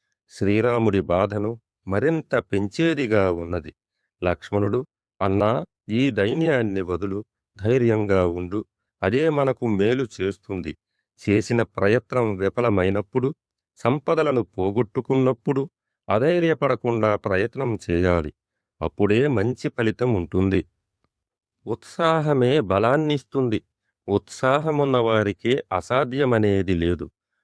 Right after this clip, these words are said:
ఉత్సాహవంతులు ఎటువంటి కష్టాలు వచ్చినా వెనుకడుగు వేయరు. మన ప్రయత్నాన్ని కొనసాగిద్దాం.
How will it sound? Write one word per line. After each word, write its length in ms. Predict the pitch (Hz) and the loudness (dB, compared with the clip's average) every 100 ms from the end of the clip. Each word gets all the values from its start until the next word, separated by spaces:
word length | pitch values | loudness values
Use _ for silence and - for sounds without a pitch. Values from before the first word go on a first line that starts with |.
| _ | _
ఉత్సాహవంతులు 1120 | 98 - - 113 120 131 123 113 104 101 110 | -4 -4 -4 -2 0 0 2 0 0 0 2
ఎటువంటి 520 | 120 101 135 156 170 165 | 2 2 2 0 0 -2
కష్టాలు 540 | 151 139 - 131 123 | -2 -4 0 0 2
వచ్చినా 480 | 113 104 - 98 107 | 0 -2 -2 0 0
వెనుకడుగు 640 | 113 95 - 147 151 135 | 0 -2 0 0 0 0
వేయరు. 500 | 92 87 92 85 76 _ _ _ _ 98 | 2 2 2 -2 -6 _ _ _ _ -2
మన 140 | 104 | -2
ప్రయత్నాన్ని 760 | 104 95 98 104 113 123 165 156 | 0 0 2 0 -2 0 0 -2
కొనసాగిద్దాం. 920 | - 101 98 113 104 92 87 85 76 | -2 -4 -2 -4 -4 -4 -2 -2 -4